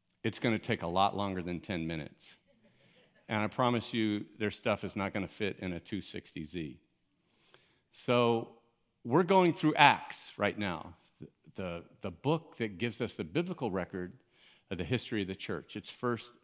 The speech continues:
thirty years. It's so long ago,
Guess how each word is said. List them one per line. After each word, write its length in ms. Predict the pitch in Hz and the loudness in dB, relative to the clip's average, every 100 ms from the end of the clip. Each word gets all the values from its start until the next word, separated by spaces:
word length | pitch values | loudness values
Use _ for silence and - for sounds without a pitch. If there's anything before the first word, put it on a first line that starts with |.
| - | -10
thirty 240 | 110 101 98 | -4 -2 -2
years. 460 | 95 80 87 - | -4 -4 -8 -10
It's 140 | 117 - | -12 -8
so 280 | - 175 | 0 0
long 560 | 165 139 135 151 170 165 113 | 2 2 2 4 2 0 -4
ago, 400 | 101 110 135 | 0 0 0